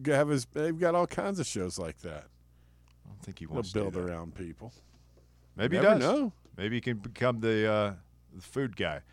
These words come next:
Speaker 2: Todd Blackledge back on the market. I, I'll tell you what, I would trade Gary Danielson for Todd Blackledge right now.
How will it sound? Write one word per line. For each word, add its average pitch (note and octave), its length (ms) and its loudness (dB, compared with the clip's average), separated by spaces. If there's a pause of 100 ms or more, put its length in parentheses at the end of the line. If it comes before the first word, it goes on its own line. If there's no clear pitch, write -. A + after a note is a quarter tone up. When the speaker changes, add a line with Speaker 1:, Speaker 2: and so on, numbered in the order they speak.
(320)
Speaker 2:
Todd C#3+ 260 8
Blackledge C3+ 640 6
back A#2+ 240 6
on A2+ 100 4
the G#2 60 0
market. G#2 320 2
I, D#3 160 10
I'll D3+ 140 8
tell F3+ 160 4
you E3+ 80 6
what, F3+ 240 8 (300)
I E3 160 10
would F#3 200 6
trade F#3 580 4 (280)
Gary F3 260 8
Danielson E3 520 4
for C3 140 0
Todd D3+ 340 8
Blackledge C#3 640 4 (240)
right C#3 380 6 (440)
now. A#2+ 360 2